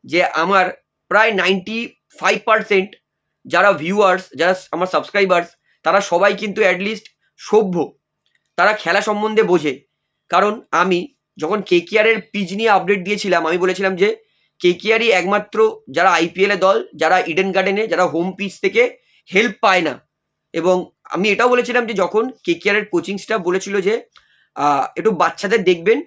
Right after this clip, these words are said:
ইডেন গার্ডেনের যে পিচ তৈরি করে পিচ অপারেটর,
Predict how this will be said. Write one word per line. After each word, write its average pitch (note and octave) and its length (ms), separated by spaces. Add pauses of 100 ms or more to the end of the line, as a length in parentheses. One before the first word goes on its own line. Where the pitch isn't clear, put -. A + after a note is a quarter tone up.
(280)
ইডেন G3 260
গার্ডেনের G#3+ 340
যে A3 280 (500)
পিচ G3 300
তৈরি G3 220
করে A3 160
পিচ G3 220
অপারেটর, G#3+ 480